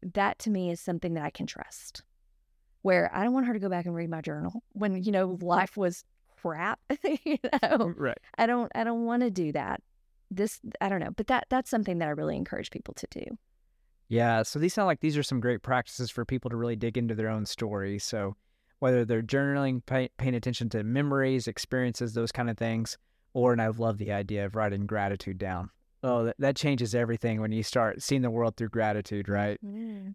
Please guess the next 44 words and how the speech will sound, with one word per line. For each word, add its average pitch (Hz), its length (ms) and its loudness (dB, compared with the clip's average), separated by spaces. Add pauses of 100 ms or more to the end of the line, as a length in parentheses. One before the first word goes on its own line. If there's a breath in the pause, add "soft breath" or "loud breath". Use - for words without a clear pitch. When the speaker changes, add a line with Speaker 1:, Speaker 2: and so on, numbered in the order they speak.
Speaker 2:
Oh, 110 480 0
you 127 140 0
start 110 220 4
really 120 200 2
seeing 110 220 -2
the 98 80 -4
positive 98 460 -4
that's 98 180 -8
happening. 101 400 -4
But 123 140 -6
those 165 160 4
are, - 180 0
those 165 180 2
are 156 60 2
some 123 220 -2
great 117 240 0
practices 101 720 -6
to, 104 260 -4 (460)
um, 101 360 0 (360)
really 135 160 4
just 117 160 -6 (260)
change 131 240 0
how 143 100 0
you 135 140 2
see 131 480 -2
your 127 140 0
life 113 340 -2
right 101 160 -2
now 107 320 -2
and 135 120 0
to 139 60 4
pay 147 200 4
attention 127 440 0
to 113 140 -2
what 110 200 0
it 104 80 -2
is 101 260 -2
that 104 180 -2
is 104 160 0
happening 98 440 -2
in 98 60 -2
your 92 140 -4
own 95 200 -4
story 92 540 -6